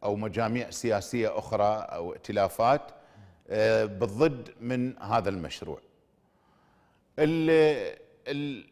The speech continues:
هناك أكثر من تهمة موجهة للمشروع من قبل، آه، كل الأطراف المعارضة. طبعا الأطراف المعارضة مو فقط سياسية،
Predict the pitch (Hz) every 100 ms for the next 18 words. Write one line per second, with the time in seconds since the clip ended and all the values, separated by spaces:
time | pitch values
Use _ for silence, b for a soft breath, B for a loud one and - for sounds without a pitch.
0 | - 110 151 196 196 196 - - - _
1 | _ _ _ _ _ _ 139 - - 170
2 | 151 143 135 - 190 151 127 117 113 -
3 | 117 123 117 101 104 107 107 - 101 113
4 | 92 - 82 78 - b b b b b
5 | _ - 135 175 - 165 147 170 165 156
6 | - _ _ _ - 135 131 127 - -
7 | - - - 220 214 160 156 170 170 -
8 | 127 110 90 98 87 82 80 - 120 120
9 | 143 143 156 156 - 143 135 156 170 147
10 | 165 180 170 135 - 120 98 82 87 78